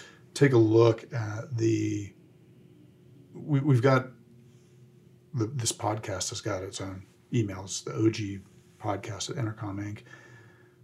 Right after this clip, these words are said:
where people can, uh, ask questions, and we can relay them on. Uh, sometimes, you know, also with the, the Twitter f-, Twitter feed, we can, uh, get stuff through there as well. But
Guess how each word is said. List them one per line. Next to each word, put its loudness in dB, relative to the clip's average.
where 4
people 0
can, -8
uh, -8
ask -4
questions, -2
and -10
we 0
can 6
relay 10
them 6
on. 2
Uh, -8
sometimes, -6
you -8
know, -8
also -6
with -8
the, -8
the -6
Twitter -4
f-, -16
Twitter 6
feed, -2
we -6
can, -6
uh, -10
get -8
stuff -6
through -10
there -4
as -8
well. -4
But -4